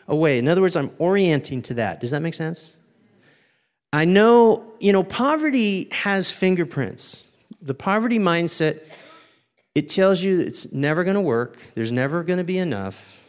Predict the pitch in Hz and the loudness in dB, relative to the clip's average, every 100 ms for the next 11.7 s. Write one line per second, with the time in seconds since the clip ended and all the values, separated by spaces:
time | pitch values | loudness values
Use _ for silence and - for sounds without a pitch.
0 | _ _ _ _ _ _ - 139 165 - | _ _ _ _ _ _ -6 -4 -4 -4
1 | 151 147 143 147 147 117 113 117 123 127 | -6 -4 -6 -4 -4 -2 -4 -4 -4 -2
2 | 113 113 113 107 104 117 135 160 156 _ | -2 -2 -4 -6 -6 -4 -4 -6 -8 _
3 | 131 131 139 160 185 175 170 156 156 135 | -6 -2 -2 -2 -2 -2 -2 -4 -4 -4
4 | 104 104 - 135 127 117 120 131 170 175 | -4 -6 -8 -6 -6 -6 -6 -4 -4 -2
5 | 185 170 160 160 117 107 110 113 113 _ | -4 -2 -4 -6 -10 -8 -8 -10 -14 _
6 | _ _ _ _ _ _ _ 139 135 160 | _ _ _ _ _ _ _ -6 0 2
7 | 185 180 175 175 175 175 170 - - 135 | 2 0 -2 -2 -2 -4 -8 -12 -8 -4
8 | 127 127 - 127 113 113 123 123 - - | -4 -4 -6 -6 -4 -2 -4 -6 -12 -20
9 | _ _ _ _ _ - 117 120 139 - | _ _ _ _ _ -8 -4 -4 -6 -14
10 | _ _ _ _ _ - 120 135 156 175 | _ _ _ _ _ -6 -2 0 2 0
11 | 160 151 143 143 143 139 147 | -6 -6 -6 -6 -6 -6 -10